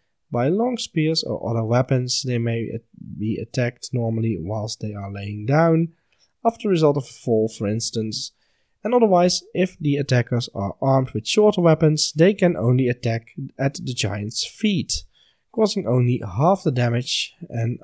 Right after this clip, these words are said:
half the wounds, uh, can be recorded, one half wounds can be recorded and added to the normal wounds. A giant pushed back in combat may fall over, roll a D six. On the score of a six, he falls. Giants cause fear in man-sized or smaller enemies, and elves are not affected.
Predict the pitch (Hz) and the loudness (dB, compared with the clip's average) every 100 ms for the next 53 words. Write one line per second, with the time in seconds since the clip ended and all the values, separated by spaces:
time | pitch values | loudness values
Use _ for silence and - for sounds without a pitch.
0 | - 101 127 135 - 113 117 123 123 - | -10 -2 0 0 0 0 2 2 0 -4
1 | - _ _ _ _ _ _ - 110 110 | -6 _ _ _ _ _ _ -8 -4 -2
2 | 107 113 - 185 180 143 131 - 131 123 | -4 -6 0 2 4 4 2 2 4 4
3 | 117 127 135 151 143 135 127 127 131 123 | 2 -2 2 4 4 2 0 -2 -2 0
4 | 117 110 113 - 113 110 113 - - _ | 2 2 0 0 0 0 -2 -6 -16 _
5 | _ _ _ _ _ - - 113 120 - | _ _ _ _ _ -8 0 0 0 2
6 | 151 156 147 - 127 117 117 120 120 113 | 2 4 0 -2 0 0 2 4 4 2
7 | 101 104 107 104 - - 104 101 104 104 | 0 -2 -2 -4 -4 -6 -6 -6 -6 -10
8 | - 113 - 151 220 202 - 160 147 147 | -4 -4 0 2 4 2 -4 0 0 2
9 | 123 113 - 123 120 110 107 110 104 107 | 0 -2 -2 0 2 2 0 -2 -2 -2
10 | 104 101 131 139 135 127 - 113 - 113 | -2 0 0 0 -2 -4 -6 -6 -4 -2
11 | 98 107 - 143 - 107 - 175 175 185 | -2 -2 -2 -2 -4 -6 -2 2 2 2
12 | - - _ _ _ _ _ _ 247 247 | -2 -6 _ _ _ _ _ _ -2 -2
13 | - 180 165 - - 160 151 - 127 113 | 2 2 2 -2 0 4 4 2 -2 0
14 | 120 120 120 113 120 101 - - 107 101 | 0 -2 -2 -4 -4 -6 -6 -4 -4 -6
15 | - 147 147 143 135 - 147 139 107 101 | -6 0 2 2 0 -4 -6 -6 -6 -6
16 | 101 - 104 104 104 107 - 113 147 156 | -6 -8 -6 -4 -6 -6 -10 -2 0 0
17 | - 101 | -2 -6